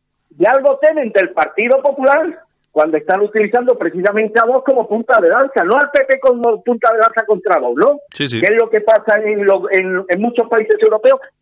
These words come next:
Speaker 1: que temen, lo que temen los partidos tradicionales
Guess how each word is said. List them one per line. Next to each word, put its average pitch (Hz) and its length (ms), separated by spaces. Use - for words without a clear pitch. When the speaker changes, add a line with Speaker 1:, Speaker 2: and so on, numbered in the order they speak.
Speaker 1:
que 180 160
temen, 226 360
lo 175 160
que 180 120
temen 240 320
los 226 200
partidos 185 640
tradicionales 196 760